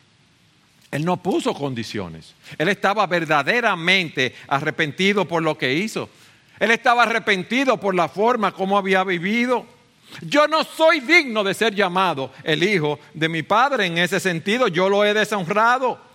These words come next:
El verdadero arne-, arrepentimiento no hace tratos con Dios. El verdadero arrepentimiento no negocia con Dios. Y eso es lo que este hombre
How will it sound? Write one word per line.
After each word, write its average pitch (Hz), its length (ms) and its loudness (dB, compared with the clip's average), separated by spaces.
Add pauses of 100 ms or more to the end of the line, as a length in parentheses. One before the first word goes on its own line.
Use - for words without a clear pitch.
(540)
El 233 100 2
verdadero 262 460 2
arne-, 277 220 2
arrepentimiento 220 1120 0
no 202 360 2
hace 208 260 0
tratos 202 560 0
con 131 260 -6
Dios. 107 400 -4 (180)
El 214 140 0
verdadero 220 440 2
arrepentimiento 220 960 0
no 202 280 0
negocia 196 720 0 (200)
con 202 200 -2
Dios. 247 380 0 (1900)
Y 196 120 2
eso 240 200 2
es 226 80 2
lo 226 160 0
que 220 200 2
este 208 240 2
hombre 175 580 0